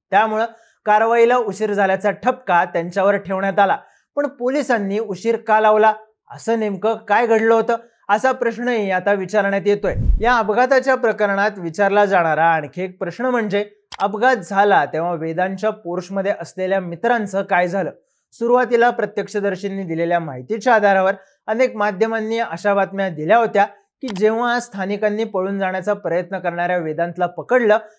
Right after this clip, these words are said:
तेव्हा त्याच्या गाडीत असलेल्या मित्रांनी "हवे तितके पैसे देतो, पण आम्हाला सोडून द्या," असं आमिष दाखवण्याचा प्रयत्न केला होता. त्यानंतर वेदांचा गाडीतला एक मित्र पळून गेला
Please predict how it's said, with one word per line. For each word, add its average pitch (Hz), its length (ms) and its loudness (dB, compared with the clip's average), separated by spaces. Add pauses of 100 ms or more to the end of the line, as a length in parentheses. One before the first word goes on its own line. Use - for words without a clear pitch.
(120)
तेव्हा 262 160 -2
त्याच्या 240 400 0
गाडीत 233 300 2
असलेल्या 214 420 -2
मित्रांनी 214 540 0 (340)
"हवे 185 200 0
तितके 208 340 -2
पैसे 190 440 0
देतो, 208 320 0
पण 202 180 -2
आम्हाला 208 360 0
सोडून 262 460 -4
द्या," 233 140 4 (340)
असं 208 280 0
आमिष 226 280 -2
दाखवण्याचा 190 640 0
प्रयत्न 196 400 -2
केला 196 240 0
होता. 196 280 0 (300)
त्यानंतर 220 460 0 (360)
वेदांचा 220 600 2
गाडीतला 190 440 0
एक 190 160 -4
मित्र 202 260 -2
पळून 208 420 -2
गेला 247 240 4